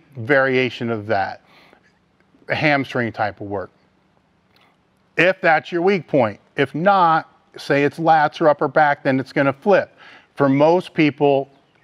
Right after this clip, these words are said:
it's usually gonna be hamstrings. Typically, there's only gonna be one supplemental exercise dealing for,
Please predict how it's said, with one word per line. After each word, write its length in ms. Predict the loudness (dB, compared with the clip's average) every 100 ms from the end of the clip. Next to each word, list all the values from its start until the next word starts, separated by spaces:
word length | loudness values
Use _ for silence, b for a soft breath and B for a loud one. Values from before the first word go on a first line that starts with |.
| _
it's 240 | -4 -4
usually 500 | -6 -2 -2 -2 -4
gonna 220 | -2 -4 -4
be 140 | -6
hamstrings. 640 | -6 -8 -10 -16 -20 -20 -20 b b b b b b b b b b b _ _ _ _ _
Typically, 500 | -2 0 0 0 2
there's 200 | 2 2
only 200 | 2 2
gonna 160 | 2 0
be 120 | 0
one 300 | 2 2 0
supplemental 720 | 0 0 0 -2 0 2 2
exercise 800 | 2 0 -4 2 2 2 -2 -10 -16 -12
dealing 460 | 0 2 2 0 -2
for, 600 | -4 0 2 4 2